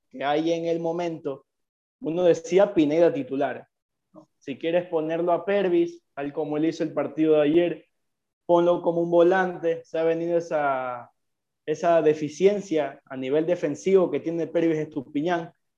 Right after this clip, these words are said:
que a manera de meme, lo que se ha visto en redes sociales, le dicen la avenida Pervis Estupiñán.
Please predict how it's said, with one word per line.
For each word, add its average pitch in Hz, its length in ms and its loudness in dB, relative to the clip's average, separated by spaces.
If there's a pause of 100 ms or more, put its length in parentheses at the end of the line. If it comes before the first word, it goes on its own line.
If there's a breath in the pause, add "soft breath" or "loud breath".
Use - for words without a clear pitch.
(360)
que 135 640 -2 (460)
a 214 100 -6
manera 208 400 4
de 185 140 6
meme, 180 480 0
lo 165 160 4
que 165 80 -4
se 165 100 -2
ha 160 40 2
visto 170 200 0
en 156 60 -6
redes 170 240 -2
sociales, 165 640 -2
le 147 100 -6
dicen 151 640 -4 (240)
la 165 160 2
avenida 170 540 2
Pervis 180 280 2
Estupiñán. 151 720 -6